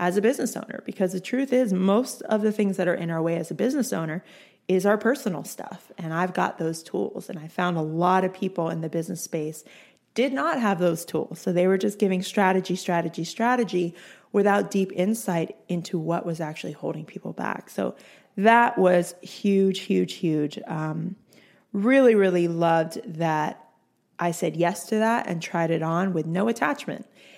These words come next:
And it was, you know, my highest ticket offer at the time. It was, you know, a five-figure offer. And it,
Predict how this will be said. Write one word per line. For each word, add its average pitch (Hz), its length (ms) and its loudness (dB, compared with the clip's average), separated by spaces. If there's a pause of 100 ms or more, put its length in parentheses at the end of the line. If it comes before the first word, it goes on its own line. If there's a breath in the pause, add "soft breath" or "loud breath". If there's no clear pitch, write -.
(240 loud breath)
And 185 160 2
it 185 100 0
was, 185 480 4
you 196 120 2
know, 180 80 4
my 175 120 2
highest 180 400 2
ticket 202 240 0
offer 190 280 4
at 185 160 2
the - 80 -2
time. 175 560 0
It - 180 -8
was, 160 460 -4 (340 loud breath)
you 165 100 -6
know, 151 60 0
a 156 40 -2
five-figure 175 760 2
offer. 170 720 0
And 160 560 -6 (140)
it, - 280 -16